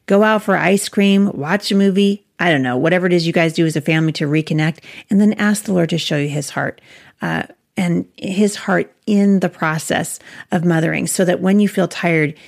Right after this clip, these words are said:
you go to him to get that, uh, your source of energy and strength and purpose and hope and joy renewed, 'cause that's where it's found.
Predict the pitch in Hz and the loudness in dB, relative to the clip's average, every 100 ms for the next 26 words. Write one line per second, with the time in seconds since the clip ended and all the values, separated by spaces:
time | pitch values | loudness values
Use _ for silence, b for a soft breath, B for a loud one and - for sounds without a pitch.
0 | B - 180 175 147 147 - 170 151 165 | B -4 -2 0 -2 -4 -4 0 0 -2
1 | B B B - 175 156 - - 147 - | B B B -6 -4 -2 -4 -2 -4 -4
2 | - 175 - 185 170 - 165 156 160 - | -10 -10 -6 -2 -2 -2 -2 -2 -4 -4
3 | 170 160 151 160 165 - - 147 151 - | -2 -2 -2 -4 -4 -6 -2 -2 -2 -6
4 | 160 - - 165 - 165 - 160 165 - | -8 -6 -4 -4 -2 -6 -4 -6 -4 -2
5 | 180 - - - b b b 180 160 147 | 0 0 -4 -18 b b b -4 -4 0
6 | 180 156 131 131 - b b 170 147 131 | 2 4 2 -2 -6 b b -4 -2 0
7 | - - 185 151 190 180 196 - 165 156 | -4 -4 -4 -2 -2 -2 -2 -2 -2 -2
8 | - 156 160 | -4 -4 -4